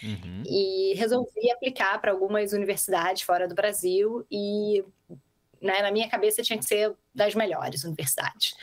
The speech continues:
Speaker 2: pra fazer o meu mestrado. Só que eu não tinha,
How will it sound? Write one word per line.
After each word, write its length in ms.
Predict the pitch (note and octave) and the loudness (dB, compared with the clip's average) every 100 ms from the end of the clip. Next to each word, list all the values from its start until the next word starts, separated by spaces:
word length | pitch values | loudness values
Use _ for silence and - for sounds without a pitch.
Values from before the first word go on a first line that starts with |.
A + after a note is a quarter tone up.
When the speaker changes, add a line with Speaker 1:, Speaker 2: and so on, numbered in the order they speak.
| - - - | -16 -16 -6
Speaker 2:
pra 100 | F3 | -2
fazer 220 | D3+ F3+ | 0 2
o 40 | F3+ | 0
meu 120 | F#3+ | 0
mestrado. 720 | G3 G3 - - - C#3 - - - - - - - | 0 -2 -2 -4 -6 -6 -10 -12 -14 -12 -14 -8 0
Só 160 | A3+ | 0
que 340 | G#3+ - C#4 D4 | 2 2 4 4
eu 300 | E4 C#4+ B3 | 0 2 2
não 140 | C#4 | 2
tinha, 680 | C#4 - C#4 D4+ D#4 D4 A#3 | 0 2 2 2 2 2 0